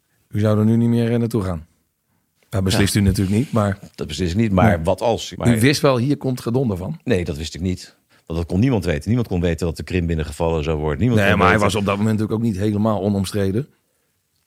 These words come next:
Speaker 2: Nee, maar we waren aanwezig in, eh, in Sochi. We waren aanwezig bij de opening. En, eh, ja, er waren, er waren problemen, maar daar wordt over gesproken. Kijk, als je, eh, alleen nog maar naar Noorwegen, Zweden of, eh, Denemarken kan gaan, omdat je helemaal overal over eens moet zijn met andere landen,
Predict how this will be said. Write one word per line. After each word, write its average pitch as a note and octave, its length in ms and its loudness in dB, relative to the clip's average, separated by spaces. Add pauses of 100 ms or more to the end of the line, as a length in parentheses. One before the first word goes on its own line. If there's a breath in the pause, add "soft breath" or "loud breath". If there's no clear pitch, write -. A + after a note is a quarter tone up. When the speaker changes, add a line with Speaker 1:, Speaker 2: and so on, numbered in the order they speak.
(120)
Speaker 2:
Nee, C#3+ 220 4
maar D2 180 -12
we F2 80 -4
waren G2 280 0
aanwezig F2 560 -4
in, F2+ 260 -4
eh, F2 240 -2
in F2+ 80 -4
Sochi. F#2 400 -4
We G#2+ 80 -2
waren F2 220 0
aanwezig E2+ 360 -4
bij E2+ 120 -2
de D#2+ 80 -8
opening. G#2+ 520 -2
En, F2 180 -2
eh, E2 300 -4
ja, F2 200 0
er D#2+ 80 -6
waren, D#2 420 -6
er D#2 80 -6
waren D#2+ 300 -4
problemen, E2+ 300 -6
maar D#2+ 120 -2
daar D2+ 100 -4
wordt C#2+ 160 -8
over D2+ 140 -12
gesproken. F#2+ 360 -4
Kijk, E2+ 200 -6
als E2+ 160 -10
je, E2+ 160 -4 (420 loud breath)
eh, E2+ 480 -2
alleen F#2 360 0
nog F2+ 140 -2
maar F2 280 0
naar E2+ 260 -2
Noorwegen, F2 440 -2
Zweden E2 400 -2
of, D#2+ 240 -10
eh, E2 340 0
Denemarken F2+ 520 0
kan D#2 160 -6
gaan, D#2 280 -4
omdat D#2 240 -4
je D#2 320 -6 (220)
helemaal F2 460 0
overal F2+ 320 0
over E2 160 -4
eens A#2 180 0
moet - 120 -6
zijn D#2 180 0
met D2 100 -4
andere D#2+ 260 -2
landen, D#2 360 -2